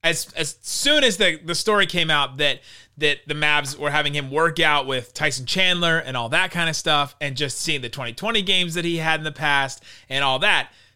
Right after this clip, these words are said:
Moses Brown became an interesting player, an, an interesting addition for the Dallas Mavericks. Give me your, give me your thoughts, your take on Moses Brown, having actually watched multiple <laughs> games of him with the Thunder and, like, watching a season of him, you know,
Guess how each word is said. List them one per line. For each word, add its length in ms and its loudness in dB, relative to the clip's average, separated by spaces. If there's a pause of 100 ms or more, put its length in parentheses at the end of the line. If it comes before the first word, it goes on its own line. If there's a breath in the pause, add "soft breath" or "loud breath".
(180 soft breath)
Moses 240 4
Brown 240 4
became 260 0
an 80 2
interesting 640 -2 (120)
player, 280 2
an, 320 -6
an 80 -6
interesting 340 -4
addition 520 -2
for 240 -4
the 80 -6
Dallas 340 -2
Mavericks. 600 -6 (400 soft breath)
Give 160 2
me 120 2
your, 220 4 (140)
give 140 0
me 60 -2
your 100 2
thoughts, 420 2
your 80 -2
take 320 -2
on 100 -2
Moses 260 -6
Brown, 220 -2
having 480 -4
actually 320 2
watched 520 0
multiple 460 0
<laughs> 0 -
games 400 2
of 140 0
him 320 0 (340 loud breath)
with 200 -4
the 100 2
Thunder 320 2
and, 100 2
like, 140 -2
watching 320 0
a 60 -2
season 400 -4
of 140 -2
him, 300 -8 (340 soft breath)
you 80 -18
know, 200 -4